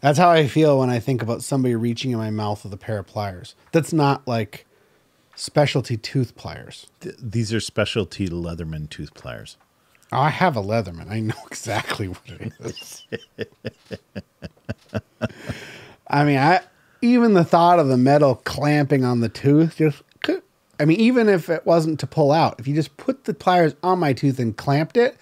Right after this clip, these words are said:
Speaker 1: that would bother me. That would give me shivers.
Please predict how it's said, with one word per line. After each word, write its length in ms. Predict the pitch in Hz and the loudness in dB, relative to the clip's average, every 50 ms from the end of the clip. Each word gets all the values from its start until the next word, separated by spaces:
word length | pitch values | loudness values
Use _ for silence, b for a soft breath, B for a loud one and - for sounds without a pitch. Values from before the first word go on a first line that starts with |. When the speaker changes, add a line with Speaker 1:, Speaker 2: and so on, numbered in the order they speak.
| b b b b b b b b b b - | b b b b b b b b b b -2
Speaker 1:
that 200 | 156 160 - - | 0 2 2 2
would 200 | 185 147 123 123 | 2 2 2 2
bother 400 | 147 156 190 233 233 165 127 104 | 2 4 4 4 2 2 0 0
me. 260 | 104 98 95 - - - | -2 -4 -8 -10 -2 0
That 140 | 143 165 | 2 4
would 300 | 202 180 143 127 131 143 - - _ | 4 2 2 -2 -6 -12 -16 -8 _
give 180 | - 175 165 165 | 0 0 2 4
me 400 | 165 156 143 139 131 127 127 120 | 4 4 4 4 4 2 0 -2
shivers. 280 | 107 - - 113 123 | -2 -4 -4 -2 0